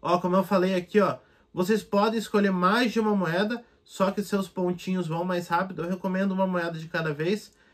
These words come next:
Então você co-, escolhe a moeda que você quer e dá um start no, no falsete aqui. Então eu já tô com o meu falsete rolando aqui. Olha, ele não atualizou ainda, porque eu não tenho mais onze mil moedas, né?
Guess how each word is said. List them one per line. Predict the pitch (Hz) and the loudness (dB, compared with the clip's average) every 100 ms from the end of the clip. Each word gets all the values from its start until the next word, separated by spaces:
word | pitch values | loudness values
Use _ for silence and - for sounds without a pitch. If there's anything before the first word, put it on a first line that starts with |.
| _ | _
Então | - 196 | -6 -4
você | 196 208 | -2 -2
co-, | - 208 156 | -2 -2 -2
escolhe | 156 - 196 196 | -4 0 2 4
a | 196 | 2
moeda | 185 180 180 | 2 0 -2
que | 175 | -6
você | 170 185 | -8 -10
quer | - 185 196 196 _ _ _ _ | -2 0 0 -4 _ _ _ _
e | 190 | -4
dá | 185 180 | 0 2
um | 190 202 | 2 -2
start | - 190 180 180 180 - _ _ _ _ _ _ _ _ | -2 2 4 4 -2 -14 _ _ _ _ _ _ _ _
no, | 170 190 - - | -6 -4 -4 -6
no | 180 | -4
falsete | 180 214 202 - 143 120 - | 0 2 0 0 -2 -2 -6
aqui. | 131 120 101 - _ _ _ | -12 -12 -12 -16 _ _ _
Então | - 156 185 190 | -12 -2 0 0
eu | 196 | -2
já | 185 | -2
tô | 180 190 | -2 -6
com | 185 | -4
o | |
meu | 175 170 | -4 -4
falsete | 170 151 - 170 160 160 | -4 -6 -4 -8 -8 -6
rolando | 151 156 180 165 | -2 0 0 -2
aqui. | 165 226 214 - _ _ _ _ _ _ _ _ | -4 -2 -2 -4 _ _ _ _ _ _ _ _
Olha, | 151 160 | -2 0
ele | 151 | 0
não | 151 | -4
atualizou | 156 180 175 180 | -2 -2 0 0
ainda, | 196 180 143 | -2 -2 -4
porque | - 160 | -4 -4
eu | |
não | 151 175 | -4 -4
tenho | 180 175 175 | -2 -2 0
mais | 170 175 175 - _ _ _ _ _ _ _ _ | -2 -4 -4 -8 _ _ _ _ _ _ _ _
onze | - 160 180 180 | -6 -2 -2 -2
mil | 180 | 0
moedas, | 190 202 160 131 127 135 | 0 0 0 -2 -4 -4
né? | 139 151 | -2 -4